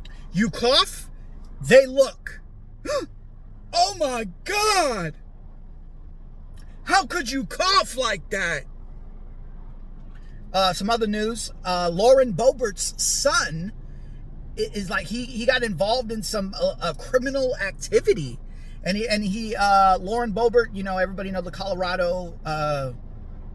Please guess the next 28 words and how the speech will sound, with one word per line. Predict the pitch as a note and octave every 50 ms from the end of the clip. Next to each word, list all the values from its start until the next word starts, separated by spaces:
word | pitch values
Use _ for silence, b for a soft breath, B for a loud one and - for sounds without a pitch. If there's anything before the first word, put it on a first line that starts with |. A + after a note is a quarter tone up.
| - - - - - -
Republican, | - F3 - - F#3+ E3+ F#3 F3 - G3+ F#3+ G3 G3 - - - - - - - - - - - - - - - - - - - -
you | F3+ F3+ F3
know? | F3 F3 F3 F3+ F3 - - - - -
Mm-hmm. | - F3 F3 F3 F3+ F#3 F#3+ G3 - - - - - - - - - - - - - - - - - - - - - - - - - - F3+
Yeah. | E3 D#3+ E3+ F3+ G3 G#3+ A3+ A#3 A3 F#3 D#3 - - - - - - - - - - - - - - - - - - -
So | - F3+ E3
her | E3+ G3
son | - - - G#3+ G#3 A#3 A3
is | F#3+ D3+ D#3
involved | D#3 D3+ D#3 E3+ F3+ F#3 F3
in | D3+ C#3+
some | B2+ - C#3+ C#3
criminal | - E3 E3 E3 D#3+ D#3+ D#3 D#3
activity, | D3 C#3+ - E3+ F#3+ G#3 F#3+ D#3 C3+
bro. | B2+ A#2+ C#3+ - B B B B B B B -
Like, | B2+ C3 C3 - - -
like | C#3 C3+ C3 -
some | - D3+ C#3+ C3
crazy | - - D3+ E3+ F#3+ F3 D3
shit | B2 - C3 A#2 A#2 A#2
and | A#2+ A2+
shit. | - - B2 A#2+ A#2 A2+ - - -
Yeah. | C#3+ E3 - - - - - - - - - - - -
You | G3
know | B3+
she's | C#4+ - C#4 C4+
a | C#4+
grandmother? | G3+ E3+ D#3+ E3 G3+ A3+ A3+ B3+ C#4+